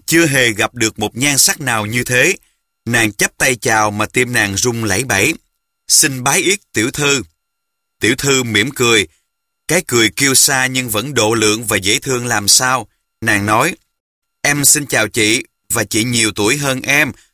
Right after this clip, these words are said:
và em cũng chẳng phải là tiểu thư. Em rất mừng là đã gặp được chị."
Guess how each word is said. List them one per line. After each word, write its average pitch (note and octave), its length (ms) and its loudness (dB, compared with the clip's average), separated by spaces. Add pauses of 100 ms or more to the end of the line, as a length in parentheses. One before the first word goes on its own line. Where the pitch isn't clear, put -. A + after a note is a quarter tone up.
và F#2+ 200 -2
em B2+ 260 0
cũng B2 240 -4
chẳng A2+ 320 -4
phải G#2+ 220 0
là B2 140 0
tiểu A2 220 -2
thư. C#3 320 0 (540)
Em B2+ 240 0
rất D#3+ 260 0
mừng B2 300 0
là G#2+ 200 2
đã G#2+ 180 0
gặp C3 220 -4
được A2 240 -2
chị." A2+ 320 0